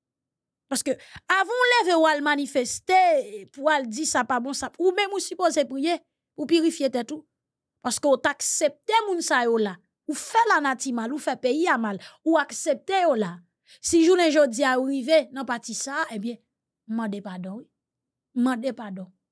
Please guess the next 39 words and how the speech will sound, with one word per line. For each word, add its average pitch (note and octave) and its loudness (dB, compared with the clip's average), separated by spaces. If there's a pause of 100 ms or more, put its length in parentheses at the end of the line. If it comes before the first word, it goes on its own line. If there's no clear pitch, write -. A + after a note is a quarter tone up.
(240)
Jodi G#3+ -4
a A3+ -2
m A3+ -6
konsyan. G3+ -12 (480)
Ebyen, A3 -2
bon G3+ -2
fòs G#3+ -14 (760)
pou B3+ 0
m A3+ 2
retire A3 0
moun F#3+ -4
sa F#3 -14
yo, F#3 -16 (100)
ki B3+ -4
pa G#3+ -2
fè A3 -8
lonè G#3 -2
peyi F#3+ -8
d F#3 -8
Ayiti, F#3+ -14 (200)
ki F4+ 0
pa F#4 -2
fè C#4+ -4
lonè A#3+ -8
ou F#3+ -14
an A3 -16
tanke A#3 -16
moun E4 -8
ki C4 -10
te G#3+ -8
batay, F#3+ -12
ki G#3 -20
te A3 -6
vèse G#3 -14
sang D4+ -10
pou A3 -12
bout F#3 -10
tè - -20
sa. - -20